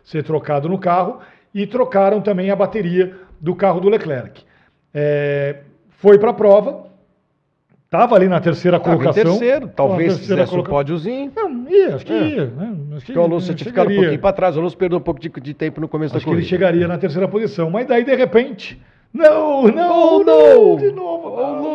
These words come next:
Speaker 2: não.
Speaker 1: Né, é, é, mais uma vez o Leclerc abandonando a corrida.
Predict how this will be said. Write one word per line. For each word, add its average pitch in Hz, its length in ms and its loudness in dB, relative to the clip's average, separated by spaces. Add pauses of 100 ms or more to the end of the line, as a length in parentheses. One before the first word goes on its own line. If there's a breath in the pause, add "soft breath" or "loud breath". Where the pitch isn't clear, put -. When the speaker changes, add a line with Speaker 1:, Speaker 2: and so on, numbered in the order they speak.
(260)
Speaker 2:
não. 139 60 -10 (360 loud breath)
Speaker 1:
Né, 233 320 -2
é, 180 1000 2
é, 170 40 0
mais 175 300 2
uma 190 160 0
vez 165 240 -2
o - 20 -4
Leclerc 170 420 -4
abandonando 170 420 -4
a 180 40 -6
corrida. 147 400 -6